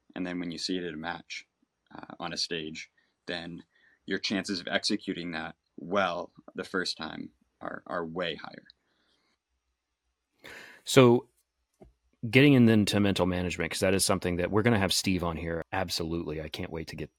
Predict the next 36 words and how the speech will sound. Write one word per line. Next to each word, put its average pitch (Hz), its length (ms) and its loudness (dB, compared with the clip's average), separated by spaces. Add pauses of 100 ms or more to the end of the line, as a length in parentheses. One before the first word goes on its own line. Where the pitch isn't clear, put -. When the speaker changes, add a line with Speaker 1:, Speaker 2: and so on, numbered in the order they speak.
Speaker 2:
to - 100 -8
get 80 160 -8
Steve 85 280 -6
on 78 120 -6
here 80 160 -8
at 80 100 -8
some 90 180 -8
point. 85 380 -6
But 98 300 2 (160)
to - 120 0
give 104 240 0
people 107 240 2
kind 95 220 0
of 87 180 -4
a 85 400 -4 (480)
quick - 240 2
window 95 420 4
into 95 420 0
what 87 180 0
mental 90 220 -2
management 85 500 -6
is 87 280 -2
and 82 100 -8
how 92 140 -4
you 85 140 -4
can 85 160 -6
apply 85 360 -4
it, 82 240 -4 (1200)
is 95 180 4
mental 101 220 6
management 101 460 2
itself 87 520 0
and 90 200 -6
learning 90 320 -2
how 90 320 -2
to 85 460 -4